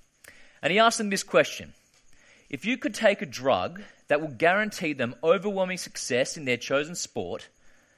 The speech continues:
but cause them to die five years later, would they?" And approximately half of them answered yes. These professional athletes would be willing to give up their lives for the chance of success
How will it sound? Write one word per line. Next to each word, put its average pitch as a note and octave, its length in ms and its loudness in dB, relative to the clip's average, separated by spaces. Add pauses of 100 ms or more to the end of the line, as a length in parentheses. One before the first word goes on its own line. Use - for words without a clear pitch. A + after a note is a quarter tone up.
(180)
but - 200 0
cause F#3+ 300 0
them G#3 120 -6
to G3 120 -10
die B2 340 4
five D3+ 440 2
years E3 220 -10
later, G2 380 -2 (640)
would G3+ 220 -4
they?" F2+ 240 -6 (1080)
And D3 80 -2
approximately E3 760 2
half A3 500 2
of F#3+ 160 -4
them C3 240 0
answered C3 580 -4 (480)
yes. - 680 -6 (840)
These A3+ 220 0
professional G#3+ 600 -2
athletes D#3+ 480 4
would C3+ 60 -14
be E3 80 -2
willing G3+ 320 -2
to F#3+ 100 -8
give D#3+ 200 -6
up D#3+ 200 4
their C#3 200 2
lives C3+ 760 2
for - 120 -18
the B2 80 -4
chance C#3 540 -2
of - 140 -6
success - 640 0